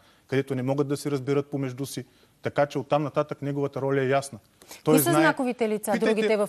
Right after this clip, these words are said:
Speaker 2: листите
Speaker 1: питайте
Speaker 2: ви?
Speaker 1: хора от неговите
Speaker 2: На
Speaker 1: региони.
Speaker 2: кого ще разчитате
Speaker 1: Питайте
Speaker 2: в
Speaker 1: в Стара
Speaker 2: листите си?
Speaker 1: Загора и
Speaker 2: Кажете,
Speaker 1: Пазарджик
Speaker 2: моля.
Speaker 1: досега неговите региони, питайте привърженици на Д П С, доволни ли са от него, какво той им е дал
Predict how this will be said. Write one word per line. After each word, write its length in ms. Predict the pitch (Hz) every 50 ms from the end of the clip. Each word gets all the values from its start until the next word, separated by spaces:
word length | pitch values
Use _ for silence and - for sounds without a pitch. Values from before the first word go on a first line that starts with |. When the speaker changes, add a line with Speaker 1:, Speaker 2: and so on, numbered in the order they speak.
| - 202
Speaker 2:
листите 60 | 196 214 - 240
Speaker 1:
питайте 160 | 226 - - 190
Speaker 2:
ви? 60 | 175 185
Speaker 1:
хора 100 | 185 185
от 100 | 170 -
неговите 360 | 170 170 151 151 151 143 -
Speaker 2:
На 40 | 139
Speaker 1:
региони. 340 | 135 127 220 143 156 285 262
Speaker 2:
кого 120 | 320 302 277
ще 220 | - - 233 208
разчитате 460 | 202 202 - - - 220 214 240 247
Speaker 1:
Питайте 180 | 220 202 214 -
Speaker 2:
в 40 | -
Speaker 1:
в 40 | 151 190
Стара 180 | 196 185 180 180
Speaker 2:
листите 140 | 156 139 143
си? 40 | 135
Speaker 1:
Загора 180 | 160 170 170
и 40 | 151
Speaker 2:
Кажете, 80 | 143 - 165 170
Speaker 1:
Пазарджик 260 | 180 160 165 175 175 170
Speaker 2:
моля. 40 | 160
Speaker 1:
досега 340 | 151 - - 143 147 156 156
неговите 380 | 156 147 147 143 135 - 147
региони, 380 | 147 165 170 233 269 254 233 214
питайте 480 | - 220 208 - 180 175 - 208 202
привърженици 580 | - - - 151 147 165 156 143 131 143 131 - -
на 80 | 131
Д 120 | 131 156 156
П 100 | 156 135
С, 120 | - 190 160
доволни 360 | 143 139 143 160 160 160 147
ли 60 | 139
са 120 | - -
от 120 | 135 - -
него, 300 | 180 190 175 180 175 175 - _ _ _ _ _
какво 280 | - 139 - - 165 180
той 220 | 175 - 165 165 160
им 100 | 151 147
е 60 | 135
дал 360 | 123 120 156 156 147 131